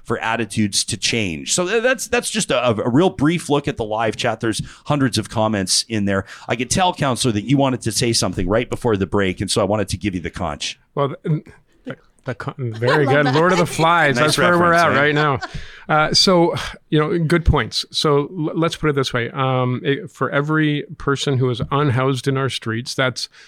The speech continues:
Speaker 2: about an average cost to our system of a hundred thousand dollars per year per person. To give someone permanent supportive housing with wraparound services, like the, the highest level of, of cost that we can imagine,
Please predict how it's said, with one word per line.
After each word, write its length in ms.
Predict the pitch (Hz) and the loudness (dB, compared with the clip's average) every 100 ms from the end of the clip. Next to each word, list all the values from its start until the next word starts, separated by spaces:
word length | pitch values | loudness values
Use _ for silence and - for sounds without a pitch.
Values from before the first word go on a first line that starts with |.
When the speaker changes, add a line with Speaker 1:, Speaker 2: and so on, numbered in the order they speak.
| _ 135 | _ -2
Speaker 2:
about 260 | 123 180 | 2 4
an 100 | 214 | 4
average 540 | 170 170 156 156 - - - | 2 2 2 0 -4 -12 -12
cost 420 | - 139 135 - | -6 -2 -2 -2
to 160 | - 147 | -2 -2
our 180 | 120 117 | -2 -6
system 540 | - - 165 - 220 - - | -6 -4 -4 -2 -2 -4 -2
of 200 | 127 123 | 0 0
a 60 | |
hundred 320 | - 139 143 - | -2 -2 -2 -2
thousand 500 | 123 123 127 120 120 135 | -4 -2 -4 -6 -6 -4
dollars 440 | 123 117 117 113 | -2 0 -4 -4
per 200 | - 151 | -2 0
year 220 | 127 110 | 0 -2
per 180 | 101 - | -6 -10
person. 460 | - 131 - 117 127 _ _ - - - - - | -4 -4 -2 -8 -14 _ _ -20 -20 -20 -20 -6
To 100 | 147 | -2
give 220 | 143 190 | 0 0
someone 500 | - 170 165 151 131 _ _ | 0 2 2 0 -2 _ _
permanent 540 | - - 214 240 220 208 | 0 2 4 4 2 0
supportive 540 | - 160 175 165 160 | -2 -2 0 0 -2
housing 380 | 151 147 139 139 | 0 0 0 0
with 140 | 127 | -2
wraparound 480 | 120 139 165 165 151 | -4 -4 -2 0 -2
services, 400 | - 131 110 113 | -2 -6 -8 -6
like 160 | 120 - 151 | -8 -8 -8
the, 460 | 147 147 156 143 147 | -8 -4 -4 -4 -4
the 140 | 139 | -6
highest 640 | - - 202 202 175 - - | -6 -4 0 2 2 -4 -6
level 460 | 151 139 135 123 123 | -4 -2 0 -2 -2
of, 240 | 131 123 | -4 -4
of 140 | 143 120 | -8 -6
cost 320 | - 127 - | -6 -4 -4
that 80 | 131 | -6
we 80 | 120 | -4
can 320 | 123 120 - | -4 -6 -4
imagine, 460 | 139 131 127 120 | -2 0 0 -2